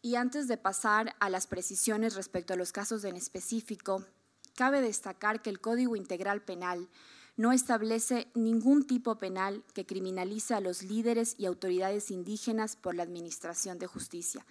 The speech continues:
Y tal como lo habían señalado los representantes de la sociedad civil,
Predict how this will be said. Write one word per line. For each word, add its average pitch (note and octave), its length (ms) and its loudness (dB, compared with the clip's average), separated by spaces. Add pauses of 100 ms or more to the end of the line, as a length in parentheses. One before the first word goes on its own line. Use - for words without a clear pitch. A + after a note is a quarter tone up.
(1040)
Y A3+ 120 0
tal C4 300 4
como B3+ 220 4
lo G3 120 4
habían G#3 580 0
señalado G3 840 0
los F#3 400 -4
representantes F#3 880 -4
de F#3+ 80 -2
la E3+ 120 -2
sociedad F3+ 540 -2
civil, G3 480 -6